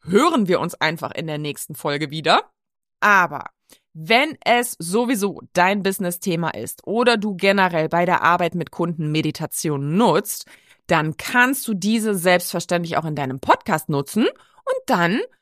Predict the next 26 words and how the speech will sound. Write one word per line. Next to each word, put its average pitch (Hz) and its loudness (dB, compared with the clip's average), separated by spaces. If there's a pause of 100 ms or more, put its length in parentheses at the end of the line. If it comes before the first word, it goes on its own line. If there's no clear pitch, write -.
(320)
hör 294 2
dir 453 4
doch - -4
gerne - 0
an, 208 0
was 196 -4
ich - -6
jetzt - -4
zu 339 0
sagen 185 2
habe. 151 -4 (540)
Also 185 0
stell 214 0
dir 302 0
vor, 214 2 (140)
deine 277 2
Zuhörer 240 0
finden 262 -4
in 208 -2
deinem 202 0
Podcast 185 -4
eine 156 -6
kleine 185 2
Oase 156 0
der 175 0
Ruhe, 151 -6